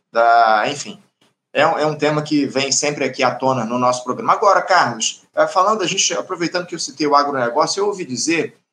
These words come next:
que a ampliação do desmatamento da, dos biomas aqui no nosso país coloca em risco o próprio agronegócio, que é um dos principais responsáveis pela devastação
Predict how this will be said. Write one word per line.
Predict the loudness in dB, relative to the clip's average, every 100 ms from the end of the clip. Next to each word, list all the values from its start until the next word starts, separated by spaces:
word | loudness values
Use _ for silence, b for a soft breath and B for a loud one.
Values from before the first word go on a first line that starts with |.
| _ _
que | -2
a | -2
ampliação | -2 0 2 2 0 0
do | 2 2
desmatamento | 0 0 0 2 0 0 -4 -6 -10 -14 -10
da, | -4 -4
dos | -4 -4
biomas | -2 0 0 -4
aqui | -8 -6
no | -4
nosso | -4 0
país | 0 0
coloca | 2 2 2
em | -2
risco | -4 -4 -4
o | -4
próprio | 2 4 2 -4 -2
agronegócio, | 2 2 0 -6 -2 -2 -2 -4
que | -2
é | 0
um | 0 -2 -8 -10
dos | -10
principais | -10 -8 -4 0 0
responsáveis | -2 -8 -10 0 0 0
pela | -4 -6 -4
devastação | 0 0 0 0 -2 -2 -4